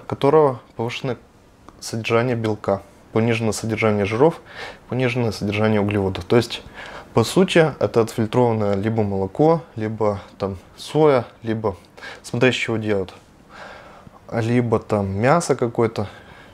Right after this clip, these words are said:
ам, так, чтобы там оставался чистый белок. Соответственно, белок —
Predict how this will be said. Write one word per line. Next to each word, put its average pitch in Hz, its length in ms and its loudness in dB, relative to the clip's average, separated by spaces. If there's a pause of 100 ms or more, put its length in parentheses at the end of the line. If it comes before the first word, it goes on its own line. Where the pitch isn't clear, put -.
(340)
ам, 104 380 -6
так, 156 240 2
чтобы 120 500 0 (1300)
там 139 220 4
оставался 123 480 2
чистый - 340 -6
белок. 107 380 -2 (2000)
Соответственно, 131 640 4
белок — 123 520 2